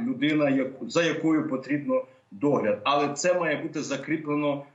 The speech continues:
в цьому законі. Навколо цього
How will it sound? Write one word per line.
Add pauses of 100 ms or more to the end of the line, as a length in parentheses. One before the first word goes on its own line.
(140)
в
цьому
законі. (240)
Навколо
цього